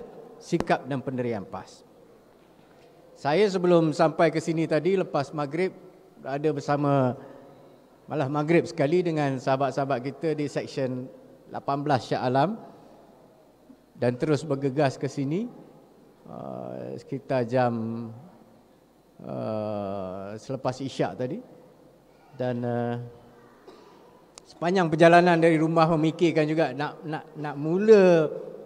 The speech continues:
penerangan, uh, aspek politik ni nak mula daripada mana. Sebab benda ni berubah setiap saat.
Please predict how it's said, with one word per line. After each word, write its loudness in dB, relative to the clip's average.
penerangan, 0
uh, -4
aspek -4
politik 2
ni -2
nak -4
mula 4
daripada 2
mana. 0
Sebab 4
benda 4
ni 0
berubah 0
setiap -6
saat. -4